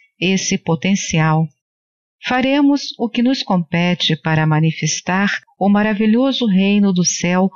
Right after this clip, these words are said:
ao maior número de pessoas possível.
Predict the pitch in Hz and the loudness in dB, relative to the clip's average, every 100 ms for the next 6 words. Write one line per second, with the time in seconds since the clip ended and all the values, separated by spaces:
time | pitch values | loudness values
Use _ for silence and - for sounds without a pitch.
0 | - 196 226 202 190 196 160 175 214 190 | -6 -2 2 2 2 0 0 2 4 4
1 | 170 156 165 160 160 - 196 196 - - | 2 0 -2 -2 -2 0 0 0 -2 -2
2 | 170 - - 151 151 156 | -2 -2 -2 0 2 0